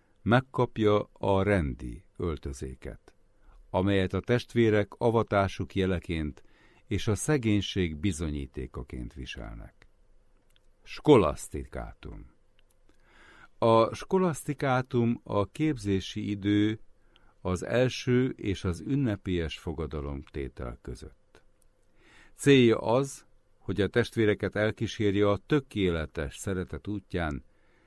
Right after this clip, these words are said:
és segítsen nekik elsajátítani az emberi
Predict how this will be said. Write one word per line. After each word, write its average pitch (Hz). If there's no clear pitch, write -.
és 95
segítsen 127
nekik 107
elsajátítani 95
az 80
emberi 110